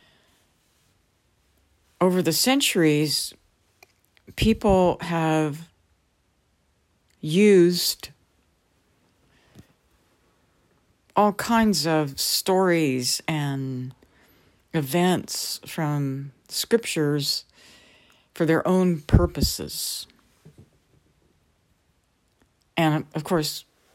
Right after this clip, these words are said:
that happens now, too. Um, and I think what bothers me the most is that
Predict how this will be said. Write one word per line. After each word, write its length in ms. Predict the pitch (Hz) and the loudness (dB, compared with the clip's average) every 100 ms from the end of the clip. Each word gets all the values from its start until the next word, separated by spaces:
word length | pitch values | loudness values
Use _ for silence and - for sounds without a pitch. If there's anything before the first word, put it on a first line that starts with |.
| - _ _ | -20 _ _
that 160 | 156 143 | -4 -2
happens 720 | 143 143 135 131 - - - _ _ _ _ _ _ | -4 -4 -6 -4 -6 -8 -16 _ _ _ _ _ _
now, 320 | 185 226 80 156 _ | -2 0 -2 -10 _
too. 260 | - 151 - _ _ _ _ _ _ _ _ _ _ _ _ - | -4 -4 -6 _ _ _ _ _ _ _ _ _ _ _ _ -10
Um, 600 | 165 156 147 131 135 139 - _ _ _ _ _ _ _ _ _ _ _ _ - _ - - - - | -6 -4 -2 -4 -6 -8 -16 _ _ _ _ _ _ _ _ _ _ _ _ -20 _ -14 -14 -20 -6
and 100 | - | 2
I 60 | 185 | 4
think 280 | 180 269 277 _ _ _ _ | 6 4 2 _ _ _ _
what 240 | - 202 147 | -2 -2 2
bothers 400 | 180 185 190 156 | 2 2 0 0
me 160 | 165 | -2
the 100 | 160 | -2
most 760 | 160 220 269 160 170 - - - _ - _ _ _ _ _ _ _ _ - - _ _ _ - | 0 2 4 2 2 -4 -6 -16 _ -20 _ _ _ _ _ _ _ _ -20 -20 _ _ _ 0
is 580 | 190 170 165 160 151 | 4 6 4 2 -2
that 500 | - 165 160 - - | 0 0 0 -2 -8